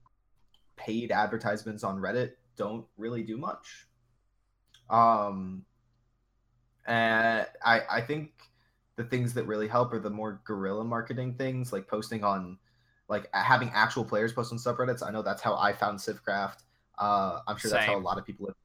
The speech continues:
Speaker 1: found this. So, a-, as far as, like, our own direct marketing and advertising,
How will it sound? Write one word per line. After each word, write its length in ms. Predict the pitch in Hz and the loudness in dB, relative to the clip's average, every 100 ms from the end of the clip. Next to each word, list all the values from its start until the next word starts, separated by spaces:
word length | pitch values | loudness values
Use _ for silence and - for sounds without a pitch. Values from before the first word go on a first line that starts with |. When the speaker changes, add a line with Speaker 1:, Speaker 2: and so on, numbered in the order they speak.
| 98 | -18
Speaker 1:
found 160 | 98 107 | -14 -10
this. 300 | 120 - - - _ | -10 -12 -18 -20 _
So, 520 | - - 117 110 95 - _ _ _ _ _ | -6 4 4 4 0 -8 _ _ _ _ _
a-, 180 | 113 110 | 2 4
as 160 | 117 120 | 4 4
far 140 | 131 | 4
as, 100 | 131 | 4
like, 160 | 127 - | -2 0
our 160 | 110 104 | 0 0
own 200 | 113 101 | -2 -4
direct 600 | 104 90 107 - - - _ _ _ - | -4 0 -2 -2 -16 -18 _ _ _ -10
marketing 680 | 95 113 135 156 156 143 127 | -6 -4 -4 -6 -6 -10 -10
and 140 | 101 | -4
advertising, 560 | 95 123 135 151 151 147 | 0 0 0 -2 -2 -8